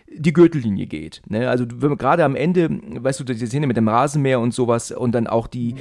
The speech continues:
Speaker 1: die Frauen und, und, und das mit dem Brustkorb, was ich sagte, und Kopf ab hier und, und was da alles ist, da, da,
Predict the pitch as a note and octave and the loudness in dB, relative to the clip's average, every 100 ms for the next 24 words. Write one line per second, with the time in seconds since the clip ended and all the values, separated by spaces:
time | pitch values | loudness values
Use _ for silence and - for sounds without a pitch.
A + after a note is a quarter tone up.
0 | - B2+ A#2+ - A2+ C3 B2 A2+ A#2 - | -12 -8 -8 -2 4 6 4 2 -2 -6
1 | A#2 A2+ B2 A#2+ C#3+ A2+ B2+ - B2 A2 | -10 -6 -6 0 0 2 -2 -2 -4 -2
2 | A2+ A2 G#2+ A2 B2+ A#2 B2+ C#3 - A#2 | -6 -6 -8 -6 -4 -4 -4 -4 -4 -6
3 | - A#2+ A#2+ A2+ A2 G#2+ B2 D3 - - | -6 -6 0 0 0 -2 -4 -4 -4 -4
4 | C#3+ - C3+ - - - A2 - C#3+ C#3 | -4 -4 -8 -10 -16 -20 -16 -4 -2 -2
5 | C#3 | -4